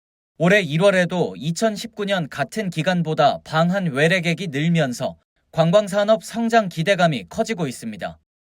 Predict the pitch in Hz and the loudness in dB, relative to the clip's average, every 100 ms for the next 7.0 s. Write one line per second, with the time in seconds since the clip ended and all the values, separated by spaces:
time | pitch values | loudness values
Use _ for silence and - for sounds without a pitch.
0 | _ - 214 214 220 113 - 240 233 233 | _ -2 0 2 2 0 -2 0 4 4
1 | 220 214 202 185 180 - 156 165 170 170 | 6 4 4 0 -4 0 0 0 -2 -4
2 | 120 - 120 110 92 - _ _ _ _ | -6 -8 -8 -6 -8 -12 _ _ _ _
3 | - 175 208 208 202 - 190 202 120 - | -6 0 2 0 -4 0 4 4 2 -4
4 | 156 170 202 196 202 147 160 - 175 147 | -4 2 2 2 -4 -4 -6 -6 -6 -4
5 | 156 175 175 160 95 - 165 170 190 165 | -2 -2 -2 -4 -4 -4 -2 0 2 0
6 | - 240 226 190 160 147 127 117 123 87 | 0 0 0 0 -2 -6 -4 -4 -6 -6